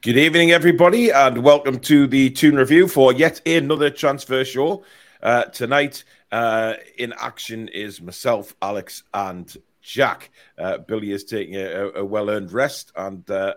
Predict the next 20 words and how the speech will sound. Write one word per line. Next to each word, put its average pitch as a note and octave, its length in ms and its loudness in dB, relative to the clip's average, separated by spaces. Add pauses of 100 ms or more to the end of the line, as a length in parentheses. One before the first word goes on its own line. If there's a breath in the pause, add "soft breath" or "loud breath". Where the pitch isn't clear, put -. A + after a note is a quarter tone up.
having G2 320 -12
an G2 180 -16
early F#2 240 -10
night, B2+ 400 -8 (500 loud breath)
uh, G2 280 -6 (120)
as F2+ 440 -14
early F#2+ 240 -10
mornings F#2+ 560 -12
are F2+ 220 -10
crippling F#3+ 480 -4
him. D#2+ 120 -14 (300)
Uh, F2+ 320 -8
but G2+ 260 -12
old D3 240 -6
age D3 240 -6
catches C3+ 480 -8
up B2+ 160 -8
with A2+ 140 -8
everybody. F2 580 -10 (460 soft breath)
Uh, F#2+ 340 -6